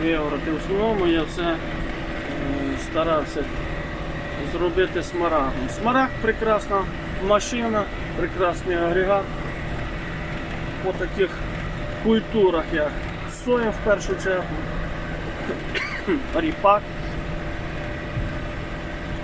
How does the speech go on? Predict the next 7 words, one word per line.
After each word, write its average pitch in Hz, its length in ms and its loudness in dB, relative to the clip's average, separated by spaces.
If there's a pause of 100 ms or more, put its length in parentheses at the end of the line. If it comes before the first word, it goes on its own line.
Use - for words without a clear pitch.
(200)
гречка. 294 460 2 (1800)
І 254 400 4 (1300)
хто 226 100 2
б 220 120 2
там 214 180 2
не 208 80 2
казав, 220 460 4